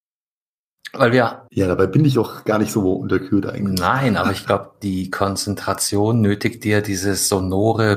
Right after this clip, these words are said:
Speaker 1: priesterliche Hallo Carsten. Aber, aber ich denke,
Speaker 2: Mhm.
Speaker 1: das hat Potenzial für einen Running Gag.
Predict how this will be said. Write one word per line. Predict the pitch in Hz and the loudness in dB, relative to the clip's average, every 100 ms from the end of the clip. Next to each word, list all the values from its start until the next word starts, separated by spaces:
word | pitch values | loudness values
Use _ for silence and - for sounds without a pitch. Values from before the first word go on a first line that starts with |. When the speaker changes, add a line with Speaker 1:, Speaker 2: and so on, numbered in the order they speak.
| 104 | -2
Speaker 1:
priesterliche | - 104 - 104 98 90 95 90 87 - | -2 -2 0 -2 -2 -2 0 0 -2 -4
Hallo | 90 85 85 87 85 | -4 -4 -4 -8 -12
Carsten. | - - 92 98 92 - 85 80 | -8 -6 -4 -6 -6 -8 -6 -2
Aber, | 90 92 | 0 0
aber | 95 | 0
ich | 92 - | -2 -4
denke, | 95 104 110 107 101 - - | -2 -2 0 -2 -2 -10 -10
Speaker 2:
Mhm. | 92 - | -10 -4
Speaker 1:
das | 107 110 | -2 0
hat | 113 | 0
Potenzial | 110 107 104 104 101 | -2 -2 0 0 0
für | 107 104 | 0 -2
einen | 87 | -2
Running | 92 101 95 | -2 -4 -6
Gag. | - - - | -8 -14 -18